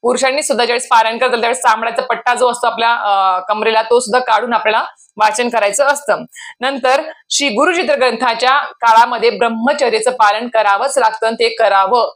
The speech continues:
खरंच सांगते, ब्रह्मचर्याचं पालन करायचं आहे तुम्हाला सांगितल्याप्रमाणे. त्यानंतर श्री गुरुचरित्र वाचनाच्या कालावधीत मृत शौच असणाऱ्यांच्या घरी किंवा अंत्यविधीत जाऊ नये, हा नियम आहे.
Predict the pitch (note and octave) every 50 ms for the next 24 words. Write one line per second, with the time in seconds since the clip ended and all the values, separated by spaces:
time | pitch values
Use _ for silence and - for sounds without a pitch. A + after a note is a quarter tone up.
0 | _ - A3+ B3 B3+ B3+ C4 A3+ G#3 F#3+ G3+ F#3 F#3+ A3 A3 A3+ A#3+ A#3 - -
1 | A#3 B3+ B3+ - G#3 G#3+ A3+ A#3 A#3 A3+ G3+ G3+ G3+ G3+ - A#3 A3 G#3+ A3 G3+
2 | - - _ - - - _ - A3 A3+ A3+ A#3 A#3 A#3+ G#3+ A3 A3 A3 A3 A3
3 | G#3+ G#3 G#3 F#3+ F3+ E3 - - - - - _ - C4 C#4+ D#4 D#4+ D4+ C#4 A#3+
4 | C4+ C#4 B3 G#3 - - - _ _ _ - - - C#4+ G#3 B3+ D4+ F4 D#4 F#4+
5 | C#4 D4 D4 C#4 C4 A#3+ A#3+ A#3+ B3 B3 A#3+ C4 B3+ B3 A#3 A#3 B3 B3+ B3+ A#3+
6 | A3+ B3 - - - - G3 G3+ B3 D4 - F4+ F#4 F#4 - E4 C#4 C4+ B3+ -
7 | C4+ B3+ G#3+ - - - G#3+ G#3+ - - B3+ B3 B3 B3 A#3+ A#3+ C#4 C4 A#3 G#3
8 | B3 C4 C#4+ D4 C4+ - - _ - - A#3 A#3 B3 B3+ B3 - A3+ A3+ A#3+ A3
9 | - D4+ C#4+ B3 B3 G3 C4+ C#4+ A#3+ G3+ A#3 A3 G#3+ A#3 B3 B3+ C4 C4+ B3+ A#3
10 | F#3 - - - G#3+ A3+ A#3+ A#3 A#3 A#3 A#3 A#3 B3 B3+ - - A#3+ B3+ C#4 B3+
11 | A3+ F#3+ - -